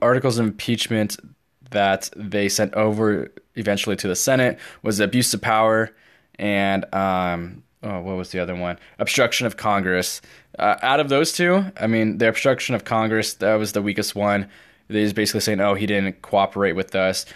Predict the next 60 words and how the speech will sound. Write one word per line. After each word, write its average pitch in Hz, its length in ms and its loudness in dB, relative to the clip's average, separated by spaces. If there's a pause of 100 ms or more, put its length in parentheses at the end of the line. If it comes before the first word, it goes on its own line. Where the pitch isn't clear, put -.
(140)
when 98 360 -4 (560)
they 107 140 0
forget 170 400 2
there's 113 180 -4
checks - 240 -2
and 120 100 0
balances 113 540 2
and 101 240 -2
that 98 280 -2
the 104 80 -8
president 104 380 0
has 98 360 -2
executive 98 480 -2
privilege. 156 500 4 (360)
And 110 240 0
then 107 160 4
if 104 180 0
they 110 140 2
disagree, 113 500 0
it 107 60 2
goes 110 220 0
to 107 60 -4
the 104 80 -2
courts, 101 380 0
and 98 160 0
they 101 80 2
didn't 98 240 -2
wanna 92 400 0
follow 92 260 2
through 95 220 -6
with 87 160 -8
that. 87 320 0 (300)
So, - 100 -2
I 113 60 4
mean, 117 160 2
out 123 180 2
of 120 120 0
those 127 280 0
two, 131 300 4
if 123 100 4
they 113 120 4
had, 113 200 4
if 107 120 -2
I 117 80 4
had 113 60 2
to 107 60 0
give 107 440 -2
any 107 180 0
cr-, - 200 -14 (220)
any 127 240 4
credit, 131 420 4
and 101 100 -2
which 98 120 -2
I 92 160 -2 (160)
don't 92 160 -4
give 92 180 -4
any 101 160 0
of 90 120 -2
those 92 160 -2
two 95 280 -2